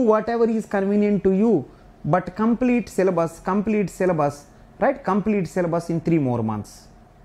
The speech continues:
Complete syllabus in three more months.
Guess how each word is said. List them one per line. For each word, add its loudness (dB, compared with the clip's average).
Complete 2
syllabus -2
in 0
three 2
more 2
months. -6